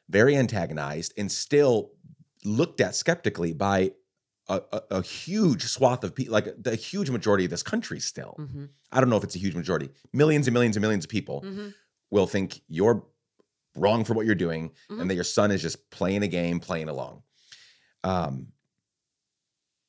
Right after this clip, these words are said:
Speaker 1: it's so important for your child to feel loved, to feel accepted. And I'm so glad that you're approaching it that way. I wouldn't expect anything else from what I know about you, but,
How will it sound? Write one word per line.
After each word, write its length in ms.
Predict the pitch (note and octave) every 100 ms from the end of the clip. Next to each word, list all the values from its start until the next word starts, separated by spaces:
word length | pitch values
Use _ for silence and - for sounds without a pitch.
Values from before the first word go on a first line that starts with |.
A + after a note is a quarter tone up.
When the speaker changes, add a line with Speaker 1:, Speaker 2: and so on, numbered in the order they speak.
| _ _ -
Speaker 1:
it's 120 | -
so 160 | - G#2+
important 540 | F2+ D2 B1 - - _ _ _ _ _ _ _
for 100 | -
your 140 | E2 E2+
child 480 | E2+ C#2 C#2+ C#2 _ _ _ _
to 80 | D2
feel 160 | D#2+
loved, 440 | C2+ C#2 C#2 - - _ _ _ _ _ _ _
to 80 | -
feel 100 | D#2+
accepted. 540 | C#2+ E2 - C#2+ C2+ - _ _ _ _ _ _ _ _ _
And 80 | F2
I'm 60 | E2+
so 140 | A2
glad 240 | F2 G2+
that 80 | F2
you're 360 | D2 E2+ E2+ - _ _ _ _ -
approaching 420 | - G#2 - D#2
it 80 | C#2
that 140 | -
way. 200 | - C2+ -
I 60 | A2+
wouldn't 160 | C3
expect 280 | A#2 - G#2+
anything 220 | G2+ F2 F2
else 200 | E2 -
from 140 | E2
what 100 | D#2
I 40 |
know 180 | D#2+ E2
about 240 | D2 D2+ -
you, 240 | D2 G2 _ _ _ _ _ -
but, 340 | F2 E2+